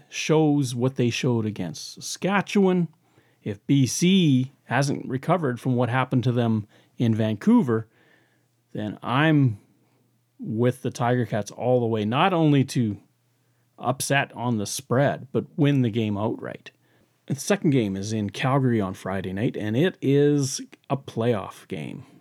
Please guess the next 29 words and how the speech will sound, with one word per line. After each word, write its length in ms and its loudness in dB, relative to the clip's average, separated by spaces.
for 300 -12
all 300 2
intents 400 2
and 120 0
purposes. 600 -6
If 220 2
the 100 -2
Stampeders 800 2
want 400 -2
to 100 -2
be 140 2
in 100 2
the 80 0
playoffs, 560 -4
they 120 -10
have 440 -6
to 80 0
win 200 4
this 120 2
football 360 -2
game. 380 0
If 160 -10
Saskatchewan 800 -2
wants 200 -2
to 240 -20
clinch, 840 -4
they 100 -8
have 400 -6
to 100 -12